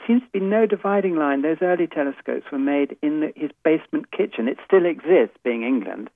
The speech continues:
in Bath, the very house, and the kitchen with its stone floor is still there, and it's still got the cracks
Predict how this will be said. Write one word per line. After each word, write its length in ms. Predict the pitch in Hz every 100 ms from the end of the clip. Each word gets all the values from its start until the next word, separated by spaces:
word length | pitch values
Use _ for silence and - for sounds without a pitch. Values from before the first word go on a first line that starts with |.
| _ _ _ -
in 180 | 143 143
Bath, 440 | 180 175 101 90 _ -
the 80 |
very 300 | 110 135 135
house, 340 | 113 107 101 120 _ _ _ _ _
and 160 | 135 135
the 60 |
kitchen 480 | - 170 180 123 117
with 120 | 120
its 120 | 117 - -
stone 320 | 151 156 147
floor 320 | - 131 120
is 60 | 113 _
still 200 | 117 107
there, 200 | 107 110 - - -
and 180 | 139 147
it's 100 | - -
still 280 | 196 185 - _ _
got 200 | - -
the 80 | -
cracks 500 | - - 220 151 -